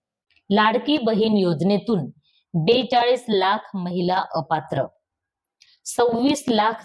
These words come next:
चौवेचाळीस हजार महिलांच्या घरी जाऊन पडताळणी होणार. अंगणवाडी सेविकांकडून होणार छाननी.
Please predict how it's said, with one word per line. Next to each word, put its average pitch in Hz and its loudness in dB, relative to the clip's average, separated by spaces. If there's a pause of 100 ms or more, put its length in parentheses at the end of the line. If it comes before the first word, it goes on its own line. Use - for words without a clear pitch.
(120)
चौवेचाळीस 214 0
हजार 196 -2
महिलांच्या 208 0
घरी 180 -2
जाऊन 190 -2 (540)
पडताळणी 160 0
होणार. 156 -2 (1000)
अंगणवाडी 285 2
सेविकांकडून 220 0 (160)
होणार 185 -2 (160)
छाननी. 139 -4